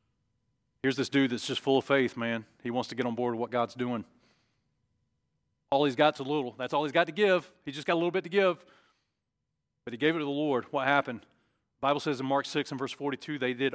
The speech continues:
all eat, and they were filled. You remember, you remember,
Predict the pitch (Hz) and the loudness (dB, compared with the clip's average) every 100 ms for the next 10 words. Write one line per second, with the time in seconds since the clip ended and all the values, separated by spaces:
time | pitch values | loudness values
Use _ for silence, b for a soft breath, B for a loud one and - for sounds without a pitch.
0 | - 135 151 160 147 123 127 120 104 - | -2 2 4 4 4 0 -6 -8 -8 -16
1 | - _ _ _ _ _ _ _ _ - | -20 _ _ _ _ _ _ _ _ -4
2 | 131 120 101 - - 190 165 135 95 85 | -2 -2 -6 -12 0 4 4 4 -4 -12
3 | - _ - 190 185 - 147 165 139 | -20 _ -2 4 4 2 -2 -2 0